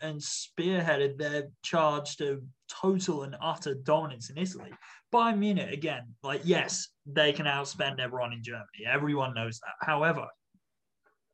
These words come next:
they're an unbelievably well-run club.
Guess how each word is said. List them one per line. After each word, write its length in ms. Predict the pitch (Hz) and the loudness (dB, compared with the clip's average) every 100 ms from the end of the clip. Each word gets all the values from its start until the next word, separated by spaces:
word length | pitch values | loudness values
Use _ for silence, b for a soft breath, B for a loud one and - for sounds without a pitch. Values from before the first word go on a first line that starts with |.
| _ - - 190 | _ -18 -6 2
they're 220 | 190 185 | 4 4
an 120 | 180 - | 0 -4
unbelievably 1120 | 208 220 196 175 160 170 190 190 151 131 131 123 | -4 2 4 4 2 0 2 2 0 -2 -6 -6
well-run 560 | 135 135 131 139 123 113 | -4 -2 -2 -2 -4 -6
club. 320 | - 131 104 | -6 -6 -8